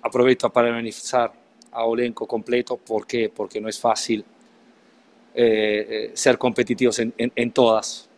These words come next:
em, em, em todas as competições, quartas de final de Copa do Brasil, quartas de final de, de Libertadores,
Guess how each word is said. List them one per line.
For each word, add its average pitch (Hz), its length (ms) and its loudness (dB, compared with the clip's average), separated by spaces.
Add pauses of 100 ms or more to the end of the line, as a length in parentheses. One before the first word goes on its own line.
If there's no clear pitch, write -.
(280)
em, 117 220 -8
em, 117 180 -4
em 113 140 -4
todas 117 200 4
as - 80 -16
competições, 120 760 -2
quartas 113 440 0
de 110 80 -2
final 113 260 -2
de 107 100 -4
Copa 107 160 -6
do 107 80 0
Brasil, 107 320 -6
quartas 110 340 -2
de 104 80 -20
final 107 280 -10
de, 98 240 -10
de 110 80 -10
Libertadores, 117 600 -2